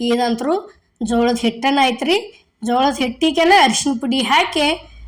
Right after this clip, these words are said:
ನಾವು ಈ ರೀತಿ ಮಾಡಿ ತೋರ್ಸೀವ್ರಿ. ನೋಡ್ರಿ ಇಲ್ಲೇ ಇಷ್ಟು ದಂಡಿವಾರಿ ದಂಡಿವಾರಿ ತೀಡ್ಕೊಂಡ್ವಿ ಅಂದ್ರ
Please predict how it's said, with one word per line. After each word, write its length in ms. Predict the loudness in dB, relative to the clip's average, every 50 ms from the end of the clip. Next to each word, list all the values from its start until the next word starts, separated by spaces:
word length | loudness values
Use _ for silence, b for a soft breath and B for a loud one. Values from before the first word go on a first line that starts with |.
| B -4 0
ನಾವು 260 | 2 2 2 2 2 -2 -4 -6 -6
ಈ 160 | -2 0 2 2 2
ರೀತಿ 280 | 2 0 0 0 0 0
ಮಾಡಿ 260 | 2 2 2 0 0
ತೋರ್ಸೀವ್ರಿ. 640 | -2 -2 -2 0 0 -2 -2 -2 -2 -2 0 -2 -4 -4 -6 -18 _ _ _ _ _ _ _ _ _ _ -20 -20 -20 -20 -20 _ _ _ _ _ _ _ _ _ _ _ _ _ _ _ _ _ _ _ _ _ _ _ _ _ _ _ _ _ _ _ _ _ _ _ _ _ -4
ನೋಡ್ರಿ 280 | -4 -4 -2 -4 -6
ಇಲ್ಲೇ 220 | -6 -6 -6 -8 -10 -12 -16 _ _ _ _ _ _ _ _ _ _ _ _ _ _ _ _ _ -6 -6
ಇಷ್ಟು 220 | -6 -4 -4 -4 -2 2
ದಂಡಿವಾರಿ 480 | 2 2 2 2 2 2 2 2 2 0 0 0
ದಂಡಿವಾರಿ 500 | 0 0 0 0 0 2 2 2 2 0
ತೀಡ್ಕೊಂಡ್ವಿ 640 | -4 -4 -2 -2 -2 -2 -2 -2 -2 -2 0 0 0
ಅಂದ್ರ 220 | 0 0 2 4